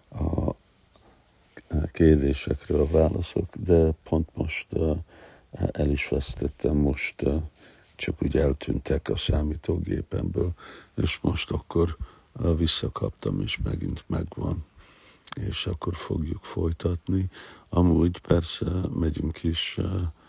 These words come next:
eh, Indiába, és nem tudom, hogy mi lesz ott az utazással, de csináljuk, eh, eh, amit t-, tudunk, eh, és addig, amíg f-, elérjük, eh,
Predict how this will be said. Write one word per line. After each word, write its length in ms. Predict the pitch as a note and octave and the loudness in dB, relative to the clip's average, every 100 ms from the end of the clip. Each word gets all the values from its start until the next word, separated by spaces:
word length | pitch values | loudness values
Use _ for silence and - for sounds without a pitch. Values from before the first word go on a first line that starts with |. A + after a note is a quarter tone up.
| - _ - | -20 _ -6
eh, 160 | - - | -2 0
Indiába, 960 | - D#2 - - - - - - E2 E2 | 2 2 2 0 0 -2 -2 -2 -2 -4
és 720 | D3 F#2 F2+ E2+ - - - - - - - - - | -6 -4 -4 -6 -10 -14 -16 -18 -20 -20 -20 -20 -10
nem 140 | - C#2+ | -4 -4
tudom, 300 | - - D2+ | -2 -2 0
hogy 180 | D2+ D2 | 0 0
mi 100 | D#2 | 2
lesz 300 | D2 D2+ - | 2 0 -2
ott 200 | F#2 - | -2 -2
az 200 | - F#2+ | -2 0
utazással, 840 | F2+ F#2+ E2+ G2+ F2 E2 - F#2+ | 0 -2 -2 0 -2 -4 -4 -6
de 180 | F#2+ - | -4 -6
csináljuk, 760 | - - - - - - - - | -6 -4 -2 -2 -4 -6 -8 -8
eh, 120 | - - - - - - - - - | -4 -4 -6 -10 -20 -20 -20 -20 -12
eh, 300 | B2 F2 - | -4 -4 -2
amit 540 | - D#2 D2 E2 - - | 0 2 0 -2 -8 -8
t-, 120 | - | -8
tudunk, 560 | - F#2 E2+ D#2+ D#2 - - | 2 4 6 4 4 -2 -6
eh, 320 | - - - F2 - D#2+ | -4 -4 -2 -4 -4 -6
és 220 | D2+ - - | -6 -8 -8
addig, 200 | - - - | -6 -8 -6
amíg 240 | - - | -6 -6
f-, 160 | - - - | -8 -12 -8
elérjük, 640 | - - - - - - - - - - - _ | -4 -4 -4 -6 -6 -6 -8 -20 -20 -20 -20 _
eh, 180 | - - | -8 -4